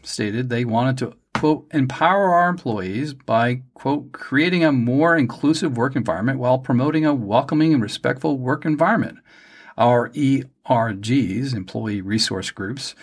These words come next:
empower and connect employees across seven categories: African descent, L G B T Q plus,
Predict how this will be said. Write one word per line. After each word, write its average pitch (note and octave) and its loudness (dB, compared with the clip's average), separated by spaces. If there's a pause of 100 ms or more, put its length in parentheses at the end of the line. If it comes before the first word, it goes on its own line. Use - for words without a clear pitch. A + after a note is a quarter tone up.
(260)
empower F3 2
and C#3+ 2
connect A#2+ 0
employees G#2 -4
across F#2+ -2
seven A2+ -4
categories: D3+ -2 (180)
African G2+ -4
descent, C#3 0 (480)
L F2+ -2
G G2+ -4
B G#2 -2
T G#2 0
Q C3 2
plus, - -4